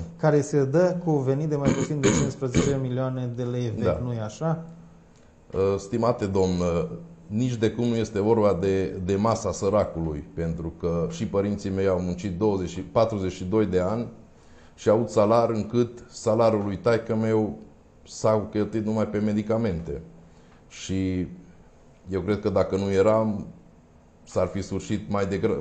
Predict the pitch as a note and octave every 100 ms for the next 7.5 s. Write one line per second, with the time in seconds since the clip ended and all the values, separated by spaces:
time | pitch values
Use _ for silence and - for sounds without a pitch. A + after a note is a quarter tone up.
0 | G2 G2 F#2+ G2 G#2 E2+ D2 - - -
1 | - - - F2+ - - - - - -
2 | F2+ F#2+ F2+ F2 E2+ E2 - - - -
3 | - - - - - - - - G#2+ G2+
4 | - C3 B2 B2 B2 G2+ - F2 D#2+ -
5 | - - - - - - G#2 A#2 B2+ B2
6 | G#2+ A#2+ G#2+ G#2+ G2 F#2+ G2+ A#2+ G#2+ G#2+
7 | G#2+ G#2 G2+ F2